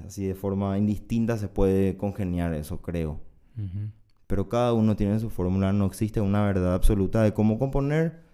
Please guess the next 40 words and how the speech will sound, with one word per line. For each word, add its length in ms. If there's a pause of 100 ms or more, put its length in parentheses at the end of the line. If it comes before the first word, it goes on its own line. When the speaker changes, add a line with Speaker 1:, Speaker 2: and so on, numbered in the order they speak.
(260)
Speaker 1:
o 140
cómo 260
hacer 220
tal 180
cosa. 360 (220)
No 160
Speaker 2:
Ujú. 100
Speaker 1:
existe 460
la 100
fórmula. 500 (380)
Uno 460
crea 300
su 120
fórmula. 520 (480)
Uno 340
tiene 260
que 140
confiar 440
en 80
sí 120
mismo, 500 (760)
a 120
veces 400
hasta 200
el 60
punto 240
de 60
ser 100
un 100
poquito 300
mal 160
educado. 480
Speaker 2:
Y 60
egoísta 480
también. 260 (420)
Speaker 1:
Egoísta 500
también, 420 (220)
Speaker 2:
Ujú. 100 (220)
Speaker 1:
¿entendés? 440 (720)
Pero 560